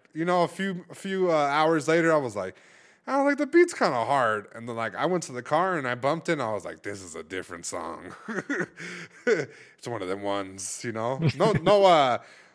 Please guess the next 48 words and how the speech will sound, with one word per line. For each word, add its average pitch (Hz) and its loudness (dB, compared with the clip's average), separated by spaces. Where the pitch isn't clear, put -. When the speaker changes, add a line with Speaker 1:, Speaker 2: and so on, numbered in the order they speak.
Speaker 1:
it's - -4
not, 175 0
like, 143 0
timeless, 160 0
you 139 -2
know? 147 0
It's, 147 -6
like, 143 0
for 151 -4
the 123 -6
moment, 123 -2
Speaker 2:
Yeah. 95 0
Speaker 1:
but 82 -8
right 131 -2
now, 147 0
like, 85 -8
that 156 -2
shit's - -10
hard 127 0
as 123 -8
fuck, 101 -4
<laughs> - -12
so. 185 -2
Oh, 139 2
man. 110 -6
Speaker 2:
The, - -12
the 120 0
beats 196 0
are 160 6
good. 110 2
The, 123 0
the 139 -2
beats 165 -4
are 120 -2
good. 104 -6
Speaker 1:
Right. 110 2
Speaker 2:
I 107 2
think 139 0
that's 123 2
the 123 0
only 120 0
thing 120 0
that 110 2
stands 113 -6
out 107 2
his 95 -4
songs 113 0
is, 98 -6